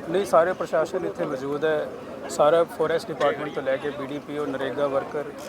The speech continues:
ਸਾਰਾ ਇਰੀਗੇਸ਼ਨ ਮਹਿਕਮਾ, ਮੰਤਰੀ ਸਾਹਿਬ ਆਪ ਖੁਦ ਚੱਲ ਕੇ ਆਏ ਨੇ ਔਰ ਇਹਨਾਂ ਦੇ ਵੱਲੋਂ ਟੀਮ ਲਗਾਤਾਰ ਇੱਥੇ ਭੇਜੀ ਜਾ ਰਹੀ ਹੈ ਤਾਂ ਕਿ ਇੱਥੇ ਪਿੰਡ ਦੇ ਵਿੱਚ ਜਿਹੜੀ ਪਾਣੀ ਦੀ ਸੱਟ ਹੈ, ਉਹ ਅੰਦਰ ਨਾ, ਮਤਲਬ ਟੂਸੀ ਬੰਨ ਜਿਹੜਾ ਹੈਗਾ, ਉਹ ਨਾ ਟੁੱਟੇ, ਉਹਨੂੰ ਸੱਟ ਨਾ ਲੱਗੇ। ਤੇ ਇਹਦੇ ਵਾ-, ਕਰ,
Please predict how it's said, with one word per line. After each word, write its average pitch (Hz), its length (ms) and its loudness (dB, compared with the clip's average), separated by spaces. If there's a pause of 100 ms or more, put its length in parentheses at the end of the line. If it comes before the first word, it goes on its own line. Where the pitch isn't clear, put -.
(360)
ਸਾਰਾ 143 180 0
ਇਰੀਗੇਸ਼ਨ 147 540 -2
ਮਹਿਕਮਾ, 139 560 0 (240)
ਮੰਤਰੀ 147 260 0
ਸਾਹਿਬ 156 300 4
ਆਪ 147 220 8 (180)
ਖੁਦ 156 220 -4
ਚੱਲ 143 220 -4
ਕੇ 151 140 -2
ਆਏ 139 140 2
ਨੇ 147 140 0
ਔਰ 143 180 0
ਇਹਨਾਂ 156 200 2
ਦੇ 160 80 4
ਵੱਲੋਂ 147 260 2
ਟੀਮ 147 280 0
ਲਗਾਤਾਰ 143 400 4
ਇੱਥੇ 147 200 -2
ਭੇਜੀ 135 280 -6
ਜਾ 131 140 0
ਰਹੀ 139 160 -2
ਹੈ 151 80 -2 (640)
ਤਾਂ 160 140 6
ਕਿ 175 140 -4
ਇੱਥੇ - 200 -6
ਪਿੰਡ 165 240 -4
ਦੇ 165 120 0
ਵਿੱਚ 165 260 -4
ਜਿਹੜੀ 156 300 -4
ਪਾਣੀ 139 280 2
ਦੀ 143 140 2
ਸੱਟ 147 280 0
ਹੈ, 120 100 0 (400)
ਉਹ 175 160 8
ਅੰਦਰ 165 240 6
ਨਾ, 139 280 2
ਮਤਲਬ 143 380 -4
ਟੂਸੀ 156 240 -6
ਬੰਨ 147 200 -4
ਜਿਹੜਾ 143 180 0
ਹੈਗਾ, 131 240 -4
ਉਹ 147 120 -4
ਨਾ 123 180 0
ਟੁੱਟੇ, 117 280 -6
ਉਹਨੂੰ 143 340 -2
ਸੱਟ 156 140 0
ਨਾ 123 240 0
ਲੱਗੇ। 117 280 -4 (460)
ਤੇ 151 160 -2
ਇਹਦੇ 170 160 2
ਵਾ-, 160 160 8
ਕਰ, 151 320 4